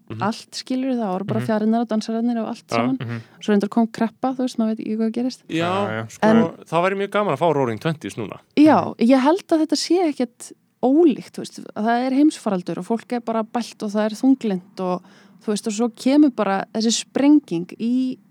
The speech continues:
Speaker 2: menningu og
Speaker 3: Mhm.
Speaker 2: krafti og fólk vill bara djamma og það vill bara hafa gaman núna, skilji.
Speaker 1: Mhm.
Speaker 2: Þetta er alveg,
Speaker 1: Já.
Speaker 2: ég held að þetta sé að fara að
Speaker 1: Ég
Speaker 2: gerast.
Speaker 1: meina,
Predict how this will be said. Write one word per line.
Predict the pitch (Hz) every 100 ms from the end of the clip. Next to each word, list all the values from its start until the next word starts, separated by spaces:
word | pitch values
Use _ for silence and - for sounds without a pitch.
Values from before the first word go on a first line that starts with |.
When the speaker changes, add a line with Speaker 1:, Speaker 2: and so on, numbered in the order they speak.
| _ 208
Speaker 2:
menningu | 208 240 226 180 165 156 -
og | - 190 202 208 208
Speaker 3:
Mhm. | 113
Speaker 2:
krafti | - 220 - - 160
og | 131 180
fólk | 214 202 226
vill | 220 -
bara | 214 214
djamma | - 202 226 185 -
og | 170
það | 185
vill | 202
bara | 202 180
hafa | 226 202 -
gaman | 226 262 247 156 -
núna, | 180 147
skilji. | 165 - 135 -
Speaker 1:
Mhm. | 110 110 - - _ -
Speaker 2:
Þetta | 175 208
er |
alveg, | 202 220
Speaker 1:
Já. | 190 - -
Speaker 2:
ég | 202
held | 226 226
að | 233 240
þetta | 233 233
sé | - 233
að |
fara | 214
að | 208
Speaker 1:
Ég | 190
Speaker 2:
gerast. |
Speaker 1:
meina, | 120